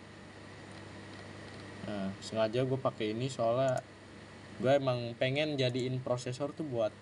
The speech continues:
streaming aja. Gitu. Dan V G A tuh buat main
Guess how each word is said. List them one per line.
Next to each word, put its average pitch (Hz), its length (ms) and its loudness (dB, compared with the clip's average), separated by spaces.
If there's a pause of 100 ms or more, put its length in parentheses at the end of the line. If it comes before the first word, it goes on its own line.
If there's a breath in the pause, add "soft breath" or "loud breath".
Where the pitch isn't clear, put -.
(140)
streaming 113 560 0
aja. 107 240 0 (1040)
Gitu. 101 560 0
Dan 117 240 6
V - 80 -6 (160)
G 120 80 4
A 127 160 8
tuh 135 160 -2
buat 117 240 2
main 107 160 -4